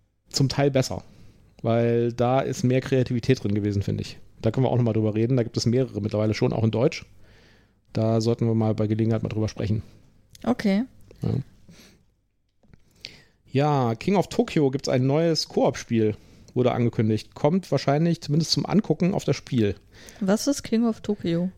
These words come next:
Speaker 1: King of Tokyo ist ein Spiel von Richard Garfield, der wiederum der Designer von Magic ist.
Speaker 2: Mhm.
Speaker 1: Ja, und auch von, äh, Keyforge.
Speaker 2: Mhm.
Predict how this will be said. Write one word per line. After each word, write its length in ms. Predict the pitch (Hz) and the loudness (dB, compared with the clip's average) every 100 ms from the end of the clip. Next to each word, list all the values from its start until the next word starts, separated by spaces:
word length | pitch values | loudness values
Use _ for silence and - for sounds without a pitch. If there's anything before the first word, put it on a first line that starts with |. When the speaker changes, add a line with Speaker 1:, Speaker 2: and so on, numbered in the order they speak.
| - | -10
Speaker 1:
King 160 | - 160 | -2 0
of 140 | 156 | 0
Tokyo 500 | - 147 165 - 220 | 0 0 0 2 2
ist 400 | - 156 - - | 2 0 -2 -4
ein 360 | 135 143 139 139 | 0 2 2 0
Spiel 360 | - - 170 | -2 -2 0
von 300 | 185 - 135 | 0 0 2
Richard 280 | 135 151 147 | 2 -2 -2
Garfield, 500 | 113 131 - 226 185 | 0 0 2 0 2
der 340 | 120 143 151 135 | 2 2 0 0
wiederum 440 | 139 139 143 139 | -2 0 0 2
der 200 | 127 127 | 2 0
Designer 440 | 123 113 113 143 139 | 0 0 2 2 2
von 180 | 117 | 2
Magic 340 | 110 135 113 - | 2 2 0 0
ist. 280 | 233 - - - - - - | -2 -4 -14 -20 -20 -20 -4
Speaker 2:
Mhm. 200 | 180 175 202 | 0 2 2
Speaker 1:
Ja, 100 | 226 | 0
und 340 | - 147 214 | 0 0 0
auch 280 | - 143 - | 0 0 0
von, 560 | - 139 135 135 131 127 | 0 0 2 2 0 0
äh, 220 | 117 117 | 0 -2
Keyforge. 680 | - 160 - - - - - - - _ - _ - | -2 -6 0 0 0 -2 -12 -12 -20 _ -20 _ -6
Speaker 2:
Mhm. 420 | 196 202 180 202 | 0 0 2 0